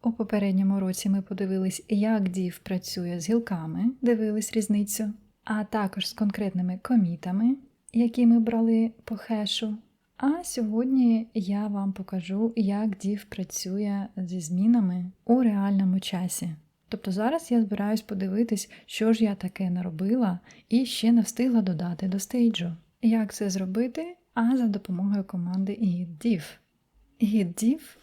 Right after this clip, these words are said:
Ця команда відображає незакомічені зміни у робочій директорії порівняно з останнім комітом в цій гілці. Тобто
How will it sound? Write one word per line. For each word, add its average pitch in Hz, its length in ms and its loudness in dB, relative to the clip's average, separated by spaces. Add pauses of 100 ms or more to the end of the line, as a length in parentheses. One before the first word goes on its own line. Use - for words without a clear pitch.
(400)
Ця 262 220 0
команда 247 480 4
відображає 214 680 0
незакомічені 208 1000 2
зміни 196 480 2 (280)
у 202 80 -2
робочій 185 440 -4
директорії 175 580 -8
порівняно 196 640 2
з 180 60 -4
останнім 226 500 0
комітом 175 600 -4 (120)
в - 40 -20
цій 180 260 -4
гілці. 196 560 0 (240)
Тобто 220 540 -4